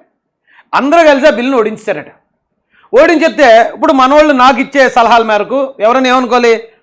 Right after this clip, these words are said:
ఓకే ఓడిపోతే ఓడిపోయింది, అయినా ఎవరో మహిళల కోసం, వాళ్ళ కోసం బిల్లు ఓడిపోతే నేను నా మినిస్ట్రీకి ఎందుకు రాజీనామా చేయాలి? "ఆ, లేదు ఈసారి కాకపోతే ఇంకోసారి చూద్దాం, కొన్ని రోజులు వెయిట్ చేద్దాం, కొన్ని రోజులు వెయిట్ చేద్దాం, లేకపోతే ఇంకొక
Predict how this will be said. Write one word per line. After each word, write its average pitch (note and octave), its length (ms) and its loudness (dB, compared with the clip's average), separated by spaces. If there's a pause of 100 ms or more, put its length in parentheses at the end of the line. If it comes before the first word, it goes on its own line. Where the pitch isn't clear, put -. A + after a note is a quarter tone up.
ఓకే A3+ 480 -4
ఓడిపోతే B3 360 -4
ఓడిపోయింది, G3 540 -6 (200)
అయినా D4 220 0
ఎవరో C#4+ 140 2
మహిళల B3+ 340 0
కోసం, A3+ 340 -8 (220)
వాళ్ళ F#3+ 300 0
కోసం C4 360 -2
బిల్లు C4 240 -2
ఓడిపోతే C4 300 -2
నేను B3 400 -4 (220)
నా D#3+ 180 0
మినిస్ట్రీకి B3+ 400 -4
ఎందుకు C4 200 -4
రాజీనామా C4+ 340 0
చేయాలి? C4+ 380 -2 (540)
"ఆ, D4 100 4
లేదు D4+ 220 4
ఈసారి C#4 360 0
కాకపోతే D4+ 220 2
ఇంకోసారి D4+ 440 0
చూద్దాం, B3 300 -2 (220)
కొన్ని C#4 180 0
రోజులు D#4+ 160 2
వెయిట్ D4 260 0
చేద్దాం, B3 340 0 (300)
కొన్ని C#4 180 0
రోజులు D#4 160 2
వెయిట్ C#4+ 180 -2
చేద్దాం, C4+ 200 0
లేకపోతే C4+ 360 -2 (100)
ఇంకొక B3 460 2